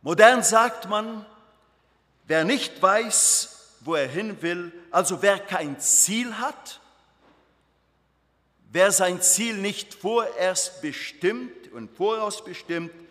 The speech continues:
der wird nie zum Ziele gelangen. So heißt es doch.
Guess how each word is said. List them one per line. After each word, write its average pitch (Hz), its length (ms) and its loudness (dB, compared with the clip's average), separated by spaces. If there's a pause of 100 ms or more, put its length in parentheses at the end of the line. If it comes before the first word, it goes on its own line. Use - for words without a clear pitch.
(300)
der 151 160 -2
wird 151 300 -4
nie 156 180 -6
zum 139 300 -10
Ziele 127 380 -8
gelangen. 95 420 -10 (840)
So 202 140 -14
heißt 156 220 -8
es 95 100 -18
doch. 82 160 -16